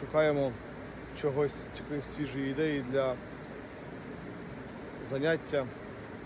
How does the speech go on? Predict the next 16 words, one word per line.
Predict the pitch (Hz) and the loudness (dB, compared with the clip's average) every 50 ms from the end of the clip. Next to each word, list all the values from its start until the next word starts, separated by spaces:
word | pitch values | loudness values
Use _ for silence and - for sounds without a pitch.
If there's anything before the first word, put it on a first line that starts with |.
| - - 117 | -8 -6 0
для, | 120 127 | 2 2
для | 127 127 120 120 127 127 | 2 2 2 0 0 2
напрямку, | 127 151 156 147 147 135 120 - 127 127 117 - 117 | 4 4 4 4 2 0 0 -2 -4 -4 -4 -2 0
для | 127 127 | 2 4
роздумів. | 147 165 151 135 147 143 143 135 131 120 - - - - - - - - - - - - | 4 4 2 2 0 0 0 0 -2 -2 -6 -10 -10 -10 -10 -10 -10 -10 -10 -8 -4 0
А | - 170 | 0 0
може, | 165 165 160 165 - 233 240 240 220 196 190 | 2 2 2 2 4 4 4 4 4 4 2
не | 208 | 4
так | 196 226 208 - | 6 6 4 4
свіжої | - - 220 208 180 180 185 180 | 2 0 2 4 4 6 6 6
глобально, | 160 147 151 170 165 160 196 196 196 185 170 156 | 6 6 4 4 6 10 10 10 10 10 8 6
як | 151 147 - | 6 4 4
свіжої | - - 185 160 151 160 156 | 2 0 0 2 4 4 4
на | 151 | 4
сьогодні. | 131 139 151 147 147 135 120 107 95 85 - - - - - - - - - - - - - - - - - - - - - - - - - - - - - - - - - - - - - - - - - | 4 6 6 6 6 6 4 2 -4 -6 -8 -10 -10 -10 -10 -10 -10 -10 -10 -10 -10 -10 -10 -10 -10 -10 -10 -10 -10 -10 -10 -10 -10 -10 -10 -10 -10 -10 -10 -10 -10 -10 -10 -10 -10 -10 -10 -10 -8 -4 -2
Натрапив | 160 147 190 202 196 - 185 180 170 | 4 10 10 10 10 12 8 8 8